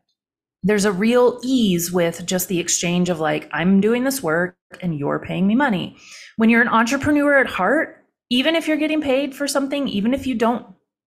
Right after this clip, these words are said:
dislike the work, if you, like, enjoy and don't mind the work, there is real suffering just from having to do something other than your true heart's desire.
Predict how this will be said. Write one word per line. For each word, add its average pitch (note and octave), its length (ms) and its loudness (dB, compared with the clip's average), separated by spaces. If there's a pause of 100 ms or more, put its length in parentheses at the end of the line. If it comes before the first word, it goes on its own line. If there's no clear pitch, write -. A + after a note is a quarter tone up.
(120)
dislike G#3+ 500 0
the A3+ 80 0
work, G3 320 0
if G3+ 120 -6
you, F3+ 100 -2
like, F3+ 180 -2
enjoy E3+ 400 -2
and F#3+ 140 2
don't F3+ 220 -2
mind F3 260 -2
the F3 60 -2
work, F#3 460 -4 (420)
there G#3 160 2
is F3+ 180 0
real A#3 380 2
suffering E3+ 560 -2
just D#3 320 -2
from F3 120 -4
having D#3+ 300 -4
to D#3+ 80 -6
do D#3 540 -2 (880)
something A3+ 580 2
other F3 320 0
than D#3+ 180 -2
your D3+ 140 -4
true D#3+ 500 -4
heart's D3 360 -6
desire. - 580 -14